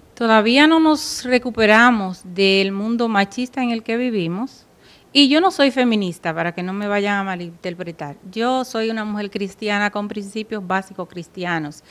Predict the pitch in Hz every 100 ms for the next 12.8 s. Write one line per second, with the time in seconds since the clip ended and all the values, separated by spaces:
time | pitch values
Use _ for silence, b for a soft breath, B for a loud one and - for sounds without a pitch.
0 | b b b 202 214 214 240 262 226 190
1 | 180 185 - 185 214 214 202 190 202 226
2 | 208 196 233 269 320 392 b b b b
3 | _ 196 196 185 185 196 190 190 175 160
4 | 135 - b b b _ 285 302 330 339
5 | 254 202 202 202 233 277 - 190 185 190
6 | 220 - _ _ _ _ 226 226 226 254
7 | 262 262 220 208 220 233 220 214 226 220
8 | 226 226 220 196 247 262 247 208 208 196
9 | 180 - 180 170 170 226 220 - 233 247
10 | 202 208 _ _ _ - - 202 202 220
11 | 214 220 214 202 208 220 233 b b b
12 | 196 202 185 185 - 190 175 165